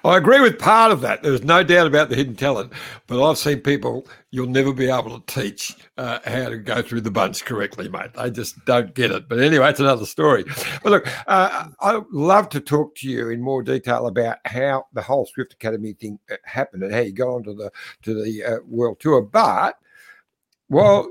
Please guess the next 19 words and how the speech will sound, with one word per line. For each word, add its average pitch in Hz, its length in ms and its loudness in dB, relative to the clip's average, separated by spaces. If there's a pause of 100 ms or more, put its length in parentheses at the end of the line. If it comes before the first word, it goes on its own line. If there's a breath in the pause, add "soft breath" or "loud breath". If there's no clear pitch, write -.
(140)
we 156 140 2
just - 340 -4
t-, 151 80 2 (160)
touched 185 300 0
on, 117 260 0 (120)
uh, 113 160 -2 (100)
on 113 180 -4
Turkey, 190 320 0
your 113 160 -6
first 160 380 -2
race 123 340 0
with, 110 200 -4
uh, 113 120 -4
with 113 240 -6
your - 140 -12
new 107 160 -2
team. 117 360 -4 (360 loud breath)
So, 170 280 4 (640 loud breath)
um, 160 460 2